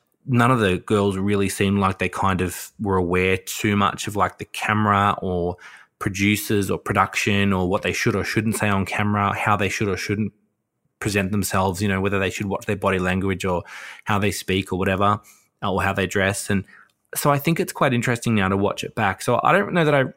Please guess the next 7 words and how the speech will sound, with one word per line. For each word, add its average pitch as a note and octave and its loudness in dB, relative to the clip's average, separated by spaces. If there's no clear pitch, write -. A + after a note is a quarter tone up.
have A2+ 0
sympathy D3 0
for F#2 0
them F#2 0
as G2 2
such - -2
because G2+ -2